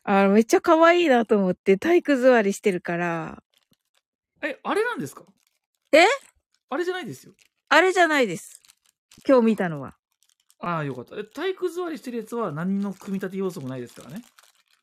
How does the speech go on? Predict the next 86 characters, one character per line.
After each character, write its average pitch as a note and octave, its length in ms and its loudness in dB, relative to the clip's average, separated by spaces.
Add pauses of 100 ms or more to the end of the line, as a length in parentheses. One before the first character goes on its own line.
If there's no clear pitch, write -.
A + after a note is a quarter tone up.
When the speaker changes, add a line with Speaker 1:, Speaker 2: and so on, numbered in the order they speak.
(720)
Speaker 1:
ん、 - 40 -2 (420)
あ D4 160 4
れ F#4 100 2
は、 A4+ 320 0 (1200)
え、 - 200 4 (200)
あ D4 140 4
れ G4 120 0
は A4 120 -2 (120)
違 E4+ 60 0 (140)
う - 20 -4
ん A3+ 60 -6
で E3+ 80 -6
す - 80 -14
か？ C3+ 120 -6
Speaker 2:
あ - 40 -10
れ - 260 -12
は、 - 40 -6
い - 20 -10
や、 A3 60 -4
あ C#4+ 40 -4
れ D#4+ 60 -4
は D4 120 -8
違 C4 60 -8
い - 80 -6
ま B3 100 -4
す - 100 -14
よ。 B2 120 -10
あ F#3+ 40 -6
れ A#3 60 -6
待 E3+ 220 -8
ち A3+ 80 -10
ぼ B3+ 100 -8
う A#3 60 -10
け B3 100 -8
ガ A3+ 120 -6
ン A3 100 -12
ダ A#2+ 60 -12
ム A#2 60 -12
な A2+ 60 -14
ん - 60 -16
で。 B2+ 380 -16 (680)
Speaker 1:
あ B3+ 160 2
れ F4 200 4
は F#4 60 6
待 B3+ 280 2
ち E4+ 160 2
ぼ E4+ 220 2
う E4+ 40 -2
け - 140 -8
っ F4 40 -4
て - 200 -4
言 E4 60 0
う - 20 -4
ん D4+ 60 -2
で A#3 80 -4
す - 100 -16
か？ - 320 -18 (200)
Speaker 2:
は D#3+ 160 -8
い。 B2 60 -10
待 B2+ 160 -12
ち - 80 -12
ぼ G#3 80 -6
う G3 60 -8
け G3+ 100 -10
シ G#3 120 -12
リ G3+ 60 -8
ー - 20 -8
ズ E3 60 -8
な C3 60 -8
ん A#2+ 40 -12
で、 A#2+ 80 -14
全 B2 100 -12 (400)
く G3 140 -8
組 G3+ 140 -10
み G3 60 -4
立 G3 60 -8
て F#3 80 -4
な F3+ 80 -6
い E3+ 40 -6
で C#3+ 60 -6
す C#3+ 60 -14
か D#3 80 -12
ら。 C3+ 100 -8
<laughs> G3 180 0
あ D3 40 -4
の、 D3 180 -8